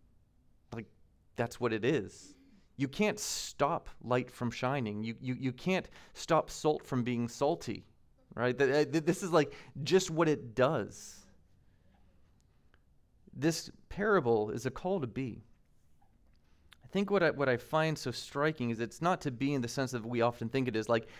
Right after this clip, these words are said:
"I need to put on the armor of God. Like, I, I need to try to do this thing." Like, like, okay,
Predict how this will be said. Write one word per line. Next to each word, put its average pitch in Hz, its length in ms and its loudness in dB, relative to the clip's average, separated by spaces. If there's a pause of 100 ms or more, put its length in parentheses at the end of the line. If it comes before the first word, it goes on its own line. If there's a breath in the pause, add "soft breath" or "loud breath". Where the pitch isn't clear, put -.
(120)
"I 135 100 2
need 147 140 4
to 135 80 2
put 143 120 -4
on 131 140 4
the 117 80 -2
armor 113 240 2
of 101 160 -6
God. 92 460 -2
Like, 120 180 2
I, 127 60 8
I 131 160 4
need 139 160 0
to 127 60 0
try 131 280 4
to 117 80 -2
do 123 280 -2
this 120 220 -2
thing." 107 280 -4
Like, 117 180 -2 (400 loud breath)
like, 147 160 8
okay, 135 380 6